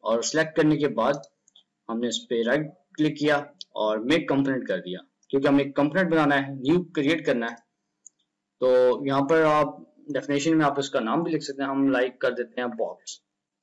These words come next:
और description में आप इसके sizes दे सकते हैं, कुछ भी description में दे सकते हैं। और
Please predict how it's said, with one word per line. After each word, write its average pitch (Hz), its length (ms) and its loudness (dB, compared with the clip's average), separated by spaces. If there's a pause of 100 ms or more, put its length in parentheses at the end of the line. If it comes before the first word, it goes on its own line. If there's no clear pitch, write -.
(1300)
और 98 280 -4
description 156 460 -2
में 175 120 4
आप 156 140 2
इसके 143 180 -4
sizes 139 360 0
दे 139 180 4
सकते 139 260 -4
हैं, 131 100 -4
कुछ 139 140 0
भी 143 120 -2
description 135 580 -4
में 131 120 0
दे 110 140 -2
सकते 110 260 -12
हैं। 104 140 -12 (1120)
और 101 260 -2